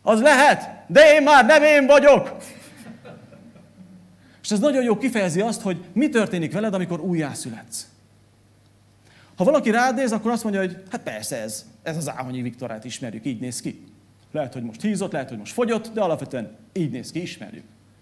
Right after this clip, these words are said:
De amikor elkezd el vele beszélni, amikor látod, hogy hogyan gondolkodik, amikor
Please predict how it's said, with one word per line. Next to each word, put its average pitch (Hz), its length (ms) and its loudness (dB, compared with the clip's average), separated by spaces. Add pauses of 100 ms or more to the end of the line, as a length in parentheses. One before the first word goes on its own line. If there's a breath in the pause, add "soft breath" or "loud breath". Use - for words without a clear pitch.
(800 soft breath)
De 143 120 -10
amikor 170 240 -8
elkezd 185 400 -8
el 117 100 -10
vele 110 160 -12
beszélni, - 480 -20 (1300 soft breath)
amikor 143 260 -8
látod, 220 280 -8
hogy 131 160 -12
hogyan 131 320 -8
gondolkodik, 117 580 -12 (1300 soft breath)
amikor 180 680 -6